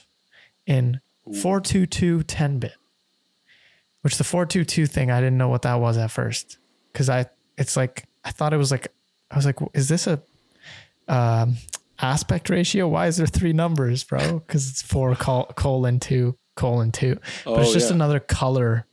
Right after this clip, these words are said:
Speaker 1: related,
Speaker 2: Ah.
Speaker 1: um, aspect
Speaker 2: Okay.
Speaker 1: along with the ten bit, which if you don't know what ten bit is, it's just giving you more colors. But, like,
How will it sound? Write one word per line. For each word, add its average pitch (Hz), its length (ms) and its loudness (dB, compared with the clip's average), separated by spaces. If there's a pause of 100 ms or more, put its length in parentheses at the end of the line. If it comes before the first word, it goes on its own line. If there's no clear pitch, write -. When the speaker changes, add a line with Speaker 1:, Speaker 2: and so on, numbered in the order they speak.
(160)
Speaker 1:
related, 117 680 2 (280)
Speaker 2:
Ah. 175 220 -4 (380)
Speaker 1:
um, 113 440 0 (760)
aspect 123 580 -6 (580)
Speaker 2:
Okay. 123 140 0
Speaker 1:
along 113 160 2
with 117 160 -4
the 123 80 -2
ten 170 320 0
bit, 117 280 -2
which - 280 -6
if 123 140 -6
you 123 60 -2
don't 123 120 -2
know 117 80 -2
what 117 140 -4
ten 160 220 0
bit 156 140 0
is, 151 320 -2 (540)
it's - 180 -4
just - 180 -4
giving 127 220 -2
you 123 180 0
more 123 460 -2
colors. 135 580 -8
But, - 120 -10
like, 127 140 -6